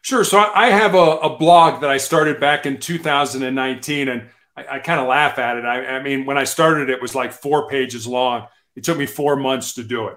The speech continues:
I, I, I didn't know anything about, you know, starting a blog or putting a blog. My daughter could have probably done it in fifteen minutes, but it took me four months, you know, and it, it's called Motivational Check. And, and the title came from when I was in the police academy,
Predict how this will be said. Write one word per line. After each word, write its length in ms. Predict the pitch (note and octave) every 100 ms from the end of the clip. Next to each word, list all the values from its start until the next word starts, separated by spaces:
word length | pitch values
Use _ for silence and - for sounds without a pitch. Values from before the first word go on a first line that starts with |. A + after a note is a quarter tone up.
| -
I, 60 |
I, 220 | C3 B2+ -
I 20 |
didn't 160 | D#3+ D#3
know 120 | D3
anything 320 | C3+ A#2+ C3
about, 400 | A#2 A#2+ A2+ -
you 80 | C3+
know, 80 | A#2
starting 440 | - - C3+ A#2
a 40 | A#2
blog 320 | A#2 A#2+ A#2+
or 220 | A2+ G#2+ _ -
putting 180 | D3
a 40 | A#2
blog. 260 | B2+ B2+ - -
My 100 | D3+
daughter 360 | D3+ E3+ F3 D3+
could 140 | D#3
have 60 | C#3+
probably 260 | C#3+ C3
done 180 | C3 C3+
it 80 | B2+
in 60 | A2+
fifteen 440 | D3 C3+ - B2
minutes, 320 | C3 F4+ - F4
but 80 | -
it 60 | -
took 100 | D#4+
me 160 | - -
four 180 | C#3+ C#3
months, 400 | C3 A#2+ - - _ _ _
you 100 | -
know, 320 | D3+ C#3 C3+ -
and 320 | D#3 D3 D#3+ -
it, 180 | F#3 F#3 -
it's 200 | E3+ -
called 340 | G3 A3+ G3+
Motivational 720 | G3 G3 F3 F3 F3 E3+ D#3
Check. 380 | - D#3 C#3+ D3
And, 160 | C#3+ C3+ _ _ -
and 140 | D#3
the 60 | D3+
title 420 | - D4 E4+ G3+
came 320 | - F3+ F3
from 160 | E3 D#3+
when 140 | E3
I 80 | E3
was 180 | E3 D#3
in 80 |
the 80 | D#3+
police 380 | - F3+ G#3+ -
academy, 680 | E3+ C3+ A#2 A#2 A#2 A2+ A2